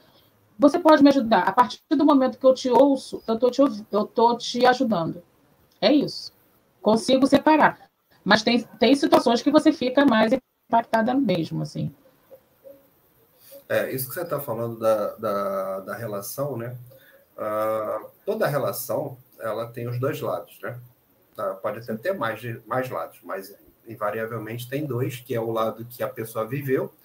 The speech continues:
Speaker 2: e tem o lado que a outra pessoa da relação viveu, né? É, eu, a, a minha sogra, ela ficava no, no asilo, é, inicialmente ela ficou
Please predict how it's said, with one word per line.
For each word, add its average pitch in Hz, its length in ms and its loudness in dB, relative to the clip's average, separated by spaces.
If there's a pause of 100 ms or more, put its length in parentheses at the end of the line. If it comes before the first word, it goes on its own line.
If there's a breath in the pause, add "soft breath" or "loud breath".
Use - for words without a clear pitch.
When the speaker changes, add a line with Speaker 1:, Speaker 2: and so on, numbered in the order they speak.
(520)
Speaker 2:
e 156 80 -8
tem 156 260 0
o 170 80 0
lado 170 360 0
que - 120 0
a 170 80 2
outra 185 320 0
pessoa 139 420 -4
da 127 80 -6
relação 131 440 -2
viveu, 117 400 -8
né? 117 180 -14 (720)
É, 101 720 -4 (560)
eu, 135 440 -2
a, 107 380 -2
a 113 40 -4
minha 117 180 -6
sogra, 127 380 -4
ela 135 220 -4
ficava 120 580 -4
no, 104 880 -10
no 113 180 -6
asilo, 113 720 -6 (420)
é, 104 480 -2
inicialmente 107 720 -6
ela 101 180 -2
ficou 95 600 -10